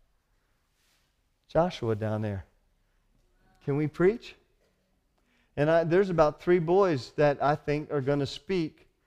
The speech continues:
mind you, very shortly, but they're gonna speak during the, the youth month. Why?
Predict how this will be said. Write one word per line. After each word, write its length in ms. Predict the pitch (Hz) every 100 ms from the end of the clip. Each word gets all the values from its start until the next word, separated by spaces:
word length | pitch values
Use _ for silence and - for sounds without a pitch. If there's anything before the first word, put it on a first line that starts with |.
| _ _ _ _ _
mind 380 | - 147 165 147
you, 120 | 151
very 280 | 143 151 165
shortly, 600 | - 202 220 127 139 180 _ _ _ _ _ _ _ _ _ _ -
but 140 | 147
they're 120 | 185 180
gonna 220 | 190 175
speak 400 | - 226 214 156
during 320 | 160 165 180
the, 180 | 180 156
the 140 | 160 175
youth 340 | 180 247 -
month. 240 | 139 120 113 _ _ _ -
Why? 360 | 190 226 160